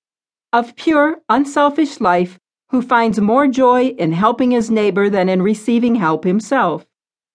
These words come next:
One who is ever ready to sacrifice his own pleasures for the sake of other people, and who loves truth, goodness, and wisdom for their own sakes, not for the benefit they may confer,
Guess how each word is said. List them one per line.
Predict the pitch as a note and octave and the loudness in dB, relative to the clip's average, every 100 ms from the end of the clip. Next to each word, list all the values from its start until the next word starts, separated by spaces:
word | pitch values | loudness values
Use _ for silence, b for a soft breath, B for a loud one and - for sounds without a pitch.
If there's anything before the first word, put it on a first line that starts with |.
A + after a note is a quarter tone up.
| _ - | _ -4
One | G3 G3+ G3 A#3 - | 0 2 2 -2 -2
who | D#4 B3 | -2 0
is | A#3+ | 0
ever | - F3+ F#3 | -2 0 -2
ready | E3 A#3+ D4 F3+ | 0 0 2 0
to | E3 F3+ | -2 -4
sacrifice | F3+ B3+ D#4+ D#4 C#4+ C4+ C4+ C4+ | -2 -2 -2 -4 -2 0 0 0
his | G3 F3+ | -2 0
own | A3 C4+ | 0 0
pleasures | - A#3 G#3 A3+ A3 | -2 -4 -2 -2 -4
for | - F3 | -4 -4
the | E3+ F3 | -2 -4
sake | - A3 A3+ - | -2 -4 -4 -6
of | F3 - | -6 -4
other | E3 F3+ F#3+ | -4 -2 -4
people, | A3 F#3 F#3 D3 D#3+ _ _ _ _ _ _ A3 | -2 -4 -4 -6 -8 _ _ _ _ _ _ 0
and | C#4+ E4 | 2 0
who | - D4 C4+ | 0 0 2
loves | B3 A#3+ A3+ - | 2 2 0 -6
truth, | - - A#3 E3 C#3 - _ _ | -18 -4 0 0 -2 -12 _ _
goodness, | C#4 C#4+ C#4+ C#4+ - - | -2 0 0 0 -4 -4
and | F#3+ F3+ | -2 2
wisdom | A3 A#3 A3+ A#3 | 2 0 0 0
for | A3+ G#3 F#3+ | 0 0 0
their | F3 E3 | 0 -2
own | G3 A#3 C4+ | -2 0 -2
sakes, | - A#3 F#3 F3+ - - _ _ _ - | -2 0 0 -4 -18 -20 _ _ _ -4
not | G#3 A#3+ G#3 - | 0 2 0 -2
for | D4 | 0
the | B3 | 0
benefit | A3 A3 G#3+ G#3 - | 2 0 0 -4 -2
they | G3 | 0
may | F#3+ F#3 | 2 0
confer, | F3+ G#3 G3 C4 G#3+ D3+ D#3+ | 0 -2 -2 0 0 -2 -4